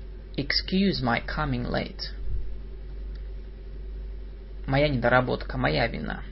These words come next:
моя ошибка. My fault. Жаль. It's a pity. Простите же меня. Do forgive me. Подожди немного, пожалуйста.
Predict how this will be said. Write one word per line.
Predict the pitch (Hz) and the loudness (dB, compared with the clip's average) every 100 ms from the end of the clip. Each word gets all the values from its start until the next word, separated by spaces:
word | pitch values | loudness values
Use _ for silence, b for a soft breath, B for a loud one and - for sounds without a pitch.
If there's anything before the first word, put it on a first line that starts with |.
| - - | 0 2
моя | - 135 135 | 2 2 4
ошибка. | 117 - - - - - - - - - - - | 2 0 -6 -8 -8 -8 -8 -8 -10 -10 -10 -2
My | 156 156 131 - | 2 2 2 0
fault. | 123 - - - - - - - - - - - - - - - - - - - - - - - - - - - - | -2 -2 -2 -6 -8 -8 -8 -8 -8 -10 -12 -10 -8 -8 -8 -8 -8 -10 -10 -12 -10 -8 -8 -8 -8 -10 -10 -10 -2
Жаль. | 127 123 - - - - - - - | 2 4 2 -2 -8 -10 -10 -10 -4
It's | - - 135 | -2 -2 -4
a | |
pity. | - 160 - - - - - - - - - - - - - - - - - - - - - - | 0 0 0 -2 -4 0 2 2 0 -2 -6 -10 -10 -8 -8 -8 -8 -10 -10 -10 -8 -8 -8 0
Простите | 143 151 - 190 185 | 2 2 2 0 0
же | 117 113 | 0 -2
меня. | 110 123 - - - - - - - - - - - - - | -2 -4 -4 -2 0 2 2 -2 -4 -6 -8 -10 -12 -12 -6
Do | 147 208 185 123 - | 4 6 6 2 0
forgive | 127 127 120 113 - | -2 2 2 0 -4
me. | 50 - - - - - - - - - - - - - - - - - | -6 -6 -4 -4 -4 -8 -8 -8 -8 -8 -8 -10 -12 -12 -10 -8 -8 -4
Подожди | 139 127 139 143 | 4 4 4 2
немного, | 151 135 165 147 120 | 0 2 4 4 2
пожалуйста. | - 117 113 - - - - | 0 0 2 0 -2 -6 -6